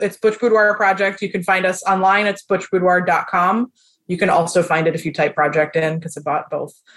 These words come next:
Uh, and Instagram, TikTok, and Facebook, it's all Butch Boudoir Project. We also have a Patreon, but we also started a Substack, which is where I'm gonna dive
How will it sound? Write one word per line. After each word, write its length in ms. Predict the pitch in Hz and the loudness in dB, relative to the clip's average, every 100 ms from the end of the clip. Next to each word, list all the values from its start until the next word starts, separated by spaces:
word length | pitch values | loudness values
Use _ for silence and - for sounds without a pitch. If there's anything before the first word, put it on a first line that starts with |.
| _ _ _ | _ _ _
Uh, 60 | 226 220 196 196 | -2 0 0 -2
and 160 | 208 - | -4 -2
Instagram, 560 | 233 - 220 220 214 214 | -2 2 2 2 0 -2
TikTok, 520 | 202 175 196 190 185 _ _ | -4 0 2 0 -4 _ _
and 440 | 190 185 180 180 180 | -2 2 2 0 0
Facebook, 540 | 190 180 - 180 175 | -2 0 2 2 0
it's 200 | 190 170 | -2 0
all 220 | 175 170 170 | 2 2 0
Butch 240 | 170 - | -4 -4
Boudoir 300 | 185 175 170 | 0 0 2
Project. 500 | 175 175 202 254 - _ _ _ _ | 0 0 0 -2 -6 _ _ _ _
We 340 | 185 214 226 220 | -4 0 0 2
also 300 | 220 233 254 | 2 2 2
have 120 | 254 | 2
a 40 | |
Patreon, 560 | 247 240 247 254 240 240 | 0 -2 0 0 2 2
but 100 | 214 | 2
we 120 | 214 | 4
also 240 | 202 208 220 | 2 0 -4
started 320 | - 226 208 | 0 2 0
a 40 | |
Substack, 720 | 180 - 208 202 - 170 170 - - _ - | -2 0 2 2 0 0 0 -4 -20 _ -10
which 300 | 185 185 190 | -6 -6 -6
is 140 | 175 | -4
where 240 | 185 185 175 | 2 2 2
I'm 180 | 185 | 0
gonna 320 | 190 185 180 170 226 | -2 -2 -2 -6 -2
dive 540 | 196 185 202 208 202 | 2 4 4 2 -2